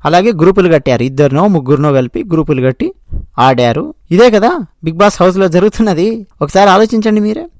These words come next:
Bigg Boss వైల్డ్ కార్డ్స్ పేరిట కూడా కొంతమందిని ఈసారి అలాగే పట్టుకొచ్చారు అన్న విషయం నాకు వార్తలలో అర్థమయ్యింది. అలాగే నాకు తెలిసిన వాళ్ళు, Bigg Boss చూస్తూ ఉన్నటువంటి వాళ్ళు చెప్పడం ద్వారా నాకు తెలిసింది.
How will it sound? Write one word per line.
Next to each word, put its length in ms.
Bigg 180
Boss 200
వైల్డ్ 240
కార్డ్స్ 400
పేరిట 240
కూడా 200
కొంతమందిని 500
ఈసారి 260
అలాగే 240
పట్టుకొచ్చారు 640
అన్న 160
విషయం 280
నాకు 200
వార్తలలో 580
అర్థమయ్యింది. 640
అలాగే 260
నాకు 240
తెలిసిన 280
వాళ్ళు, 180
Bigg 220
Boss 120
చూస్తూ 220
ఉన్నటువంటి 340
వాళ్ళు 480
చెప్పడం 300
ద్వారా 200
నాకు 160
తెలిసింది. 420